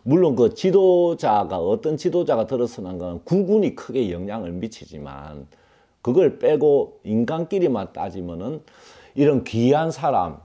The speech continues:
음, 지도자 자리에 앉으면 나라와 국민들이 크게 덕을 볼 이런 사람들을 뽑-, 뽑지를 못한다는데 왜? 그 사람도 선거에 적극적으로 나서가지고 뭐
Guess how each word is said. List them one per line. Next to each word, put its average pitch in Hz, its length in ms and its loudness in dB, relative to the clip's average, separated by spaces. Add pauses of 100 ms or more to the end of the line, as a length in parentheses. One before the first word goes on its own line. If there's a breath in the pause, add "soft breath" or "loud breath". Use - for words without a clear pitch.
(440)
음, 117 280 0
지도자 175 520 2
자리에 139 380 2
앉으면 95 680 -4
나라와 127 600 0
국민들이 131 520 -4 (120)
크게 - 800 -4
덕을 151 380 2
볼 95 340 -2
이런 156 280 -4
사람들을 85 600 -8
뽑-, - 440 0
뽑지를 185 440 -2
못한다는데 120 1000 -6
왜? 113 260 2
그 170 160 0
사람도 143 280 -4
선거에 147 460 -6
적극적으로 160 560 -6
나서가지고 87 800 -8
뭐 69 220 -14